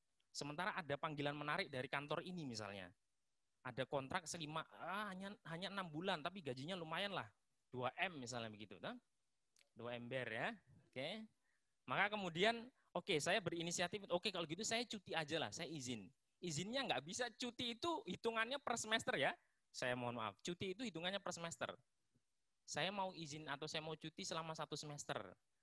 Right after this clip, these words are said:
Bukan, "Pak, saya mau izin, ah, saya mau cuti, Pak. Berapa? Dua hari." Itu bukan cuti. Ya. Itu namanya izin biasa. Oke? Selama satu semester, saya tidak kuliah, tapi nama saya masih tercatat. Nanti kita bahas pada sesi cuti. Saya malah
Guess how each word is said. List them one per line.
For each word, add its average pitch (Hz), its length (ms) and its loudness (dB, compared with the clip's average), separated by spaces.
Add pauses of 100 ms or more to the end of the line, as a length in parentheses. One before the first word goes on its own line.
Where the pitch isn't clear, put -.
(140)
Bukan, 127 240 -4
"Pak, 135 240 -2
saya 160 80 -6
mau 156 160 -8
izin, 139 320 -6
ah, 127 80 -4
saya 151 160 -4
mau 151 80 -8
cuti, 139 320 -4
Pak. 123 160 0
Berapa? 139 320 -2
Dua 117 380 -6
hari." 117 180 -8
Itu 147 80 -8
bukan 127 160 -2
cuti. 107 400 -6 (480)
Ya. 131 160 0 (640)
Itu 117 160 -10
namanya 131 320 -4
izin 117 400 -6
biasa. 101 320 -4 (320)
Oke? 190 320 -4 (160)
Selama 127 320 -4
satu 127 180 -2
semester, 131 460 -2 (320)
saya 165 400 8 (240)
tidak 165 260 2 (380)
kuliah, 220 400 4 (240)
tapi 202 240 0
nama 233 240 6
saya 240 160 2
masih 233 240 -4
tercatat. 208 480 0 (1200)
Nanti 170 160 -2
kita 190 160 4
bahas 151 160 8
pada 135 160 2
sesi 123 240 0
cuti. 104 320 -6
Saya 123 180 0
malah 131 300 -2